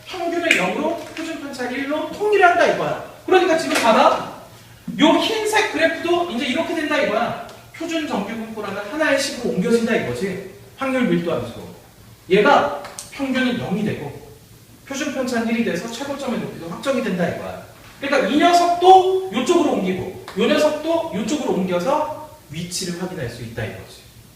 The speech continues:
이해됐어? 자, 그러면 여기 지금 자리가 좁은데 요쪽 왼쪽에다가 실제로 수학 점수 얘가 득점한 칠십 점 확률 변수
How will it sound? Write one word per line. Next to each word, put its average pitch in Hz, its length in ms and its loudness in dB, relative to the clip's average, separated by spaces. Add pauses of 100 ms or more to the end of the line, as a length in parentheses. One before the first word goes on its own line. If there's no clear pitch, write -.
(960)
이해됐어? - 460 -6 (1200)
자, 107 200 -6
그러면 170 320 0
여기 151 580 -6
지금 117 280 -12 (140)
자리가 - 300 -6
좁은데 220 640 -4 (600)
요쪽 170 400 -4
왼쪽에다가 185 840 -4 (280)
실제로 254 880 2
수학 302 600 2
점수 240 680 -4 (320)
얘가 170 340 2
득점한 208 680 -2
칠십 - 420 -6
점 226 200 -6
확률 277 440 -2
변수 233 280 -8